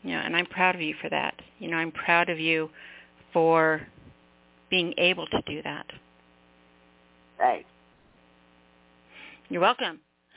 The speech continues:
Speaker 1: <laughs> All right, Brother O, my love, tell everyone how they can find you and all that good stuff.
Speaker 2: Oh,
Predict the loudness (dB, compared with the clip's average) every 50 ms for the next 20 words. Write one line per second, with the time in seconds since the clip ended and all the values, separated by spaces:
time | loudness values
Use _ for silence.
0 | -20 -20 -16 -10 -8 -6 -2 -2 -2 -2 -2 -6 -6 -6 -8 _ -20 -20 _ -20
1 | -20 _ -14 -14 -14 -14 -18 -20 -20 _ -12 -10 -8 -8 -8 -8 -6 0 2 4
2 | 4 4 2 0 -4 -6 -6 -6 -6 -8 -8 -8 -8 -8 -8 -8 -8 -8 -6 -6
3 | -8 -8 -10 -10 -10 -8 -8 -10 -10 -12 -14 -14 -10 -10 -8 -8 -8 -10 -12 -14
4 | -14 -16 -12 -8 -6 -6 -6 -6 -8 -10 -10 -8 -8 -8 -10 -12 -16 -14 -12 -10
5 | -10 -8 -8 -8 -8 -10 -10 -8 -8 -8 -8 -8 -10 -10 -12 -12 -10 -10 -10 -10
6 | -12 -14 -14 -20 _ -10 -8 -8 -8 -8 -12 _ _ _ _ _ _ _ _ _
7 | _ _ _ _ _ _ _ _ _ _ _ _ _ _ _ _ _ _ _ _
8 | _ _ _ _ _ _ _ _ _ _ _ _ _ 4 8 12 12 12 12 12
9 | 12 12